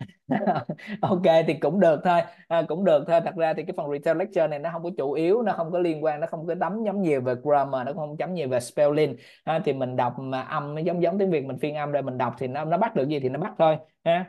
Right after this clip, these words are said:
Ok. Đọc không níu âm kiểu gì hả thầy? Đọc không níu âm kiểu gì hả thầy? Tức là bạn đang hỏi về cái cách đọc đúng không? Rồi thì bây giờ á,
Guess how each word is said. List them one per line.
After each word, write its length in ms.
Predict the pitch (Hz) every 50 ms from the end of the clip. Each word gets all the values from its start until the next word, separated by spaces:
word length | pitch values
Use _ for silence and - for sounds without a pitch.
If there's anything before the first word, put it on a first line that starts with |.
| - _ _ _ _ -
Ok. 380 | 139 160 170 160 147 131 117 107 - _ _ _ _ _ _ _ _ _ _ _ _ _ _ _ -
Đọc 180 | - 135 135 -
không 240 | - 160 156 151 160
níu 160 | 160 175 208
âm 240 | 202 170 156 151 135
kiểu 160 | - 131 135
gì 180 | 165 156 135 123
hả 120 | 127 151
thầy? 340 | 151 151 147 123 120 120 - - - - - - - _ _ _ _ _
Đọc 240 | - 254 254 139 - -
không 400 | - - 190 196 190 180 180 185
níu 220 | 190 202 233 277 277
âm 340 | - 208 180 180 175 165
kiểu 180 | 185 135 139 170
gì 180 | 196 185 151 143
hả 160 | 139 156 170
thầy? 240 | 190 170 151 143 135
Tức 160 | 143 170 196
là 120 | 180 151
bạn 220 | 139 139 135 135 147
đang 160 | 151 160 147
hỏi 300 | 127 120 101 110 156 185
về 120 | 180 147
cái 160 | 131 160 160 -
cách 180 | 185 196 190 -
đọc 180 | 170 135 113 -
đúng 120 | 165 185 208
không? 240 | 196 185 165 127 117 - _ _ _ _ -
Rồi 300 | 156 165 151 143 131 123
thì 100 | 143 147
bây 200 | 151 160 160 165
giờ 260 | 165 147 139 143 143
á, 160 | 156 175 147